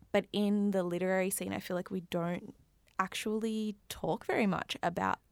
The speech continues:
people who are good at bringing people together in a specific way.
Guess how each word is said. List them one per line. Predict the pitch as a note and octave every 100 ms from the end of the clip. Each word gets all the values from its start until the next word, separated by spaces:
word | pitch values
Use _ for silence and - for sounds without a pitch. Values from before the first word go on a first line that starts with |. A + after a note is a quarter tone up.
| _
people | - F3 F3 F3+
who | F#3 E3
are | E3+ D#3+ D3+ - - _ -
good | F#3+ F3+ -
at | D#3+ - -
bringing | F#3+ D#3 D#3
people | A3 D#3 A#2+
together | - F#3 D3 C#3+
in | - -
a | G#2 G#2+ - - -
specific | - - G3+ - - E3 -
way. | G2 - -